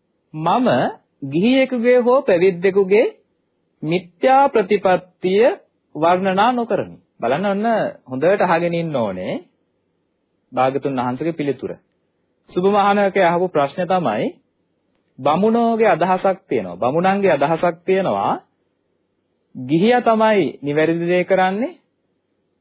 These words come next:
පැවිද්දා නෙමෙයි. මේ ගැන භාග්‍යතුන් වහන්සේගේ අදහස කුමක්ද? භාග්‍යතුන් වහන්සේ පිළිතුරු ලබා දෙනවා,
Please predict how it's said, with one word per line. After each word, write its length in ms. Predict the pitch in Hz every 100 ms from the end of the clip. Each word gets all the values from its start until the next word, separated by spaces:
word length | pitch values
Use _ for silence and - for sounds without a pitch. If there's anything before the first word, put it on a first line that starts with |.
| _ _
පැවිද්දා 540 | 165 165 185 165 180 202
නෙමෙයි. 420 | 175 170 113 - _ _ _ _ _ _ _ _ _ _ _ _ 147
මේ 140 | 160
ගැන 160 | 190 214
භාග්‍යතුන් 500 | 185 170 170 165 170
වහන්සේගේ 400 | 160 156 190 185
අදහස 280 | 151 165 170
කුමක්ද? 420 | - 170 160 - - _ _ _ _ _ _ -
භාග්‍යතුන් 380 | 147 185 185 180
වහන්සේ 240 | 170 160
පිළිතුරු 360 | 156 160 160 147
ලබා 300 | 135 135 131
දෙනවා, 400 | 131 127 127